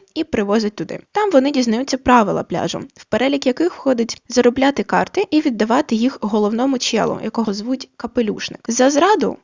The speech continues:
смерть, і останнє правило — там треба ходити у купальниках. Цікаве правило. Але вони його аргументують тим, що у купальниках зброю неможливо сховати. Взагалі, пляж позиціонує себе як рай посеред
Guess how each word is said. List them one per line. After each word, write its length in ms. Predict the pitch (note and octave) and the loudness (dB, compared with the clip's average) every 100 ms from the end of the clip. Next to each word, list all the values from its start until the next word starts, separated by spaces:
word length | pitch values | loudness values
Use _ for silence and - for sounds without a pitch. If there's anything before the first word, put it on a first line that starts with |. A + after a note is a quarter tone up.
| _ | _
смерть, 640 | - - F#3+ F#3 E4+ - - | -14 -8 -4 -2 -4 -8 -8
і 120 | C#4 | -4
останнє 400 | G#3+ A3 G#3 F#3+ | -4 -4 -4 -4
правило — 460 | F#3+ F4 G#4 F#4 F4+ - | 0 2 4 4 2 0
там 180 | F4 | -2
треба 280 | E4+ A3 G#3+ | 0 0 0
ходити 380 | - F#3 B3+ A#3+ | 0 2 2 0
у 80 | A3+ | -2
купальниках. 760 | A3 - D#3+ F3 - G#3 - - _ | -2 0 0 -2 -6 -8 -10 -18 _
Цікаве 400 | C4 C4 F#3 E3 | -8 -4 -4 -2
правило. 440 | - E3+ F3+ F3 F3+ | 0 0 0 -4 -4
Але 180 | D4 F#4 | 0 2
вони 240 | D#4 C4+ | 4 4
його 240 | E4+ C#4+ B3+ | 2 2 0
аргументують 720 | A#3 A3+ A3+ A#3+ A#3+ G#3 F#3+ | 0 0 -4 -2 0 0 -2
тим, 180 | F4 F#4+ | -6 -4
що 180 | - A#3 | 0 0
у 40 | |
купальниках 580 | F3+ - B3 D4+ D4+ B3 | 0 0 2 2 2 0
зброю 360 | A#3 A#3 A#3+ | 2 4 6
неможливо 500 | G#3 A3 F#3+ G3 G#3 | 6 2 0 -2 -2
сховати. 480 | G3+ - F3 - - - - | -2 -2 -2 -2 -8 -14 -4
Взагалі, 400 | F4 E4 C4 F4+ | -2 2 2 0
пляж 320 | - C4 - | 0 0 0
позиціонує 680 | - A3+ A3 - A3 C4 C4+ | 0 0 0 0 2 0 0
себе 280 | G3+ A#3 | 0 2
як 240 | B3+ G#3 - | 2 0 0
рай 180 | G3+ G#3+ | 0 0
посеред 400 | - - F3 | -2 -2 -2